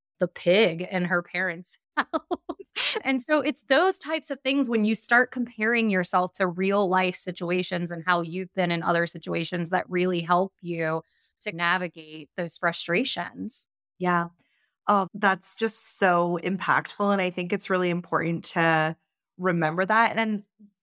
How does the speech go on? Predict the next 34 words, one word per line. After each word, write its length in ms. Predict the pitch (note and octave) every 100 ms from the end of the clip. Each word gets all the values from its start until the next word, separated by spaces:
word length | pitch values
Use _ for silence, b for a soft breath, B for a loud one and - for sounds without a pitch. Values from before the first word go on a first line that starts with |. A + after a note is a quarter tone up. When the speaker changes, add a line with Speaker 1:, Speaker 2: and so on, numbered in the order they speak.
| _
Speaker 2:
I 100 | A#3+
wonder 240 | A#3+ D4 G#4+
if 180 | G3+ -
part 240 | - D#3+ F3
of 100 | G3+
it 120 | G3
is 180 | F#3+ F#3
when 180 | G3
you 100 | G3
do 280 | F3+ F#3 G#3
start 280 | G#3+ G3 F#3+
to 100 | G3+ F#3+
grow 680 | F3 F#3 F#3 G#3+ G3+ F3+ F3+ -
and 300 | F#3+ F3+ F3
become 420 | F3 F3 - G3+
a 60 | G3+
leader 320 | G3 F3+ F3+
and 260 | F3+ F3+ F3+
you 220 | F3+ F3
are 480 | - F3+ F#3+ F#3 F3+ b b -
responsible 720 | F#3 - - F#3 A3 G#3 A3
for 140 | G#3+ G#3+
more 160 | G#3
people 640 | G#3 G#3+ G#3 G3+ G3 G3 G3
and 220 | F#3 F3 F3
you 200 | F3 E3+
are 400 | F3 F3 E3+ E3+
overseeing 500 | E3+ E3 E3+ A#3+ A#3
more 120 | A3+ G#3+
people 260 | A3 G#3
and 100 | G#3 G3+
you 160 | G3
just 200 | G3 G3+
have 320 | - B3 A3+